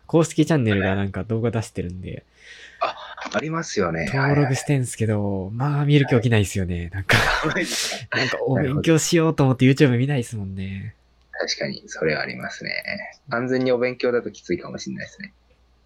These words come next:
Speaker 2: それで言うと、やっぱりあれですかね。ハーチャンネルですかね。
Speaker 1: ハーチャンネル。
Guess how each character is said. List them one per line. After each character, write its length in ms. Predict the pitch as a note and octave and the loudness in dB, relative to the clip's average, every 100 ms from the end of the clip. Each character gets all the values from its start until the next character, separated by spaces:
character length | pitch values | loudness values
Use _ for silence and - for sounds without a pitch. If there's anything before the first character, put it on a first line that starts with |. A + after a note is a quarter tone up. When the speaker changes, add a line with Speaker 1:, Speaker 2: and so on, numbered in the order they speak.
| _ _ _ _ _ _ _ _ _ _ - | _ _ _ _ _ _ _ _ _ _ -4
Speaker 2:
そ 140 | A2 | 0
れ 160 | C3 D3 | 0 0
で 160 | D#3 | 2
言 160 | D#3 D#3 | 2 0
う 40 | |
と、 340 | D3 C#3 C3 B2+ | 2 2 4 4
や 80 | A#2+ | 2
っ 60 | |
ぱ 120 | - B2+ | 0 0
り 100 | G2 | 0
あ 60 | |
れ 100 | G2 | 2
で 80 | A#2 | 2
す 60 | A#2 | 0
か 100 | E2+ | -4
ね。 180 | E2 - | -4 -4
ハ 240 | - A2 E3 | -2 0 -2
ー 60 | |
チ 120 | F#3 | -2
ャ 40 | A#3+ | -2
ン 80 | A3 | 0
ネ 100 | A2 | -2
ル 60 | |
で 120 | E2+ | -2
す 100 | D#2+ | -4
か 120 | - E2+ | -4 -2
ね。 320 | G2 G2 - - | -2 -2 -10 -10
Speaker 1:
ハ 160 | - | -2
ー 60 | C#3 | -2
チ 140 | D3 | 0
ャ 20 | F3 | -2
ン 100 | A#2 | -2
ネ 80 | |
ル。 140 | F#2 | -6